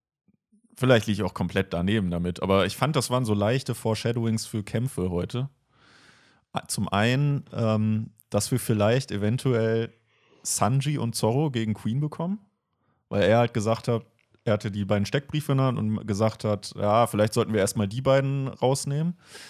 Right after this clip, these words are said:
Gleichzeitig ha-, hat man noch mal zwischen Drake und Apu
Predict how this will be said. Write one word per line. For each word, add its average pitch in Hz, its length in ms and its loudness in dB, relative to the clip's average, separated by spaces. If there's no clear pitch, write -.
Gleichzeitig 135 720 4
ha-, 117 340 4
hat 110 240 -2
man 117 140 2
noch 113 200 2
mal 110 460 4
zwischen 101 720 0
Drake 110 420 2
und 101 240 -2
Apu 98 580 0